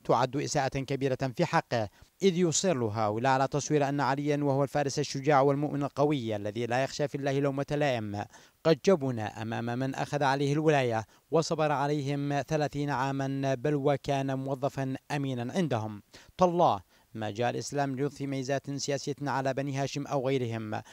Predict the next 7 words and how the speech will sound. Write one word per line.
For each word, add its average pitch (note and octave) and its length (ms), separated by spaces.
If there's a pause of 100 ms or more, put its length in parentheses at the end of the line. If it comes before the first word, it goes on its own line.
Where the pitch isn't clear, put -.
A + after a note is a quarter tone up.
(160)
ولا G#2+ 220
بعث A#2+ 280
الله C3 260
نبيه C3 400
ليستعبد C3 540
الناس C3 400
لأسرة C3+ 600